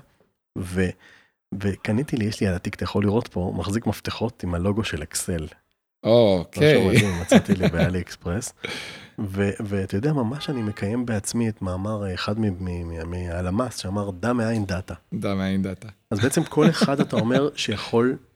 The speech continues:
Speaker 1: לעשות שימוש, וראוי שיעשה שימוש בדאטה?
Speaker 2: כל אחד, ב-, בוא נגיד כך, כיום בשוק העבודה ב-, ב-, ב-, המודרני, המתקדם,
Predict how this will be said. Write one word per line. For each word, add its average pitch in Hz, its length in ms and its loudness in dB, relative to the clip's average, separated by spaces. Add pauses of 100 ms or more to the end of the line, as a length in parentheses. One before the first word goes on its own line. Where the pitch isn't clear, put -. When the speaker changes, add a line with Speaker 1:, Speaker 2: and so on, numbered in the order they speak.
Speaker 1:
לעשות 107 380 -2
שימוש, 98 400 -4
וראוי 98 280 -2
שיעשה 110 260 0
שימוש 98 280 -4
בדאטה? 120 300 -4
Speaker 2:
כל 160 180 6
אחד, 151 220 2 (100)
ב-, - 20 -12 (720)
בוא 156 120 10
נגיד 156 180 8
כך, 90 380 -2 (140)
כיום 160 520 8
בשוק 131 320 0
העבודה 120 520 4
ב-, 117 120 2
ב-, 101 300 4 (280)
ב-, 90 40 -2
המודרני, 98 720 4
המתקדם, 117 600 4